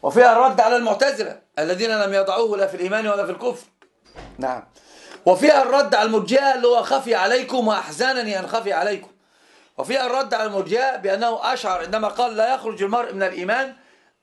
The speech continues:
أشعر بأن المعصية التي أتى بها أثرت في الإيمان،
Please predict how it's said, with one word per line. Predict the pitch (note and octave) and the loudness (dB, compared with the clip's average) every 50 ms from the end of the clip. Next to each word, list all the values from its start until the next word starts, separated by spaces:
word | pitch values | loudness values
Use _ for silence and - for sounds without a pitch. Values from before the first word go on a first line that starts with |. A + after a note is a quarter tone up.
| - | -4
أشعر | G#3+ B3 C4+ - - G#3+ F3+ F#3+ G#3 G#3 G3+ G3+ | -2 -2 -2 -4 -6 -4 -2 0 0 0 0 -2
بأن | F#3+ G3+ - F3+ G3+ G#3 G3+ G3+ | -2 -2 -2 -2 -2 -2 -2 -4
المعصية | G3+ G3+ G3+ G3+ F3+ F3 - B3 B3 B3+ A#3 | -4 -2 -2 -2 -2 -2 -2 -2 -2 -2 -2
التي | A3 G#3+ G#3 A3 A3 A3+ | -2 -4 -2 -2 -2 -2
أتى | B3+ B3 B3 A3+ | -2 -2 -4 -4
بها | B3 B3+ B3 - - | -2 -2 -2 -2 -2
أثرت | G3 F#3+ - - B3+ C#4+ D4+ C#4+ A#3 - | -4 -6 -4 -2 0 0 2 0 -2 -4
في | - G3 | -6 -8
الإيمان، | F3+ F#3+ F#3 F#3+ F3+ D#3+ C#3+ | -8 -6 -4 -2 -2 -2 -4